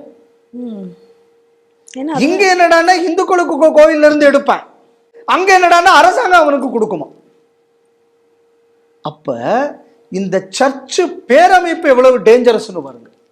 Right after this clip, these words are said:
Speaker 2: இவன் திமுக காரனுக்கு கோரிக்கை வச்சாங்கிறது. அப்ப இவ்வளவு டேஞ்சரஸான இந்த சர்ச்சு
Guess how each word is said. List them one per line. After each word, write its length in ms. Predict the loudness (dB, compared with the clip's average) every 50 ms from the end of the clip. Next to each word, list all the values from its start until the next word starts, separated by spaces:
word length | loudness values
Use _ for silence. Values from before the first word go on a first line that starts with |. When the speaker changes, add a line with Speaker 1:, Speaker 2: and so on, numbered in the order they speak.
| _ _ _ _ _ _ _ _ _ _ _ _ _ _
Speaker 2:
இவன் 240 | -12 -8 -8 -6 -4 -2
திமுக 340 | -2 -2 -2 0 -2 -2 0 0
காரனுக்கு 380 | -2 -2 -2 -4 -6 -8 -8 -8 -6 -4 -4 -2 -2 -2
கோரிக்கை 320 | -2 -2 -4 -4 -6 -6
வச்சாங்கிறது. 600 | -6 -6 -6 -6 -6 -6 -6 -6 -6 -8 -8 -12 -16 _ _ _ _ _ _ _ _ _ _ _
அப்ப 240 | -4 -4 -2 -4 -6 -6
இவ்வளவு 540 | -6 -8 -4 0 0 2 4 4 4 4 2 -2
டேஞ்சரஸான 1000 | -6 -4 -2 0 2 2 2 2 2 2 4 4 2 0 0 0 2 2 2 2 0
இந்த 260 | -4 -6 -2 0 -2 0 0 0
சர்ச்சு 300 | 0 0 -2 -2 -4 -4